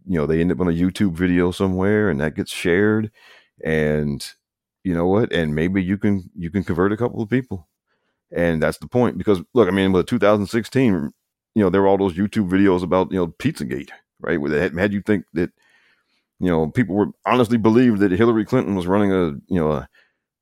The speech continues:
child trafficking operation out of the basement of a pizza parlor, that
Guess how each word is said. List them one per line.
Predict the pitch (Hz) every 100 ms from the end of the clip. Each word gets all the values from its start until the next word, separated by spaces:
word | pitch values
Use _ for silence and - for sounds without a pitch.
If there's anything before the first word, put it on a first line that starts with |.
| _ _ _ _
child | - 95 110 101 87
trafficking | - 127 80 85
operation | 85 - 87 87 82
out | 90
of | 85
the | 85
basement | 73 95 104 104 90
of | 82
a |
pizza | - 135 78
parlor, | 80 76 64 67 71
that | 78